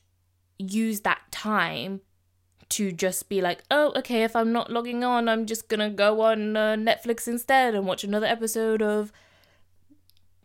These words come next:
whatever I was watching at that time." Um, and I made it a priority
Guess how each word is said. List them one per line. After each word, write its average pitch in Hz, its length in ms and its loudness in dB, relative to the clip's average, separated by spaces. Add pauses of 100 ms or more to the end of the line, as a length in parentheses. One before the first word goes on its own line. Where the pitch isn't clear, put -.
(680)
whatever 226 480 6
I 233 80 10
was 233 120 4
watching 226 360 0
at 220 100 -2
that 214 160 -2
time." 214 460 2 (2000)
Um, 185 540 -4 (960)
and 190 480 -2
I 196 60 2
made 214 400 2
it 196 280 -4 (520)
a - 80 -18
priority 196 1000 0